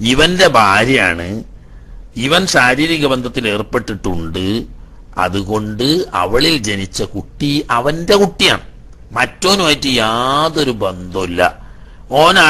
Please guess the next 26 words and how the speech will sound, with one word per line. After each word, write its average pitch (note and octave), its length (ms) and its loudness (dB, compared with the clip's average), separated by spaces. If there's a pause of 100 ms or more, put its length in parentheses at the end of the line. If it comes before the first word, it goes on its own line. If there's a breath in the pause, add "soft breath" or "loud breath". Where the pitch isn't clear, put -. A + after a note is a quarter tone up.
അവകാശപ്പെടുകയാണെങ്കിൽ D#3 880 4
ഇസ്ലാം E3 340 2
ശരീഅത്ത് C#3+ 380 0
അനുസരിച്ച് B2+ 480 -2 (160)
വലിൽ D#3 240 2 (560 soft breath)
ആഹിരി D#3 420 4 (140)
അൽ B2+ 160 0
ഹജ്റു C3+ 480 -2 (160)
എന്നാണ് G#2 240 -8
നബി E2+ 140 -10
സല്ലല്ലാഹു E2 300 -4
അലൈഹി C#2+ 120 -8
വസല്ലം C#2+ 240 -12
തങ്ങൾ. C#2 160 -18 (880 soft breath)
അൽ F3 80 4 (100)
വലദു C3+ 380 4
ലിൽ C#3 120 4 (100)
ഫിറാശി C3 540 4 (200)
വലിൽ C#3+ 280 4 (300)
ആഹിരി D3+ 480 6 (160)
അൽ A2 100 -4 (120)
ഹജറു. F2+ 600 -4 (1200 soft breath)
ആരുടെ F3+ 460 6
പത്നിയാണോ C#3 720 2 (960)
അയാളുടെ E3 580 4
ഭർത്ത-, - 380 0